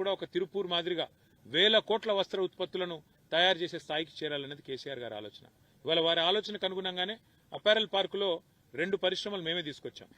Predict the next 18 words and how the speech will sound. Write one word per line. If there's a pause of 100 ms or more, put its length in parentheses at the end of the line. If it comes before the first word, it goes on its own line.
(420)
గ్రీన్
నీడిల్
అనే
పరిశ్రమ, (540)
అక్కడ (100)
ఇవాళ
తయారయ్యే
ఉత్పత్తులు
న్యూయార్క్
పోతా
ఉన్నాయి. (600)
అట్లాగే
పక్కనే
ఉండే (100)
టెక్స్పోర్ట్
అనే
పరిశ్రమ, (420)
అందులో